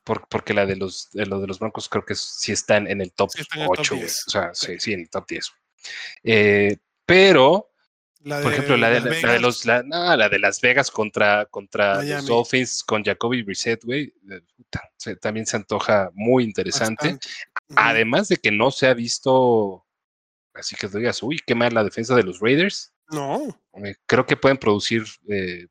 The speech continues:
Speaker 1: puntos fantasy por muchas maneras.
Speaker 2: Ujú.
Speaker 1: Eh, tanto por sacks como por, eh,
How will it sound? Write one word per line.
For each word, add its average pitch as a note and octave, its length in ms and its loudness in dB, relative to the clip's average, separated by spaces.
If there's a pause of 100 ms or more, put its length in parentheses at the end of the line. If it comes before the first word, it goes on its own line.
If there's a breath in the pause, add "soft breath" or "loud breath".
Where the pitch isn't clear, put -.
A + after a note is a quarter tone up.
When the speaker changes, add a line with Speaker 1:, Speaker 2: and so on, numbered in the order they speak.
Speaker 1:
puntos - 300 -8
fantasy A2 340 -6
por F2+ 160 -8
muchas G2+ 280 -8
maneras. A2+ 600 0 (280)
Speaker 2:
Ujú. D#3 400 -16 (320)
Speaker 1:
Eh, F2+ 760 -8 (440 loud breath)
tanto G2 380 0
por F#2 460 0 (100)
sacks - 560 2
como G2+ 300 -4
por, F2+ 320 -8 (120)
eh, F2+ 280 -10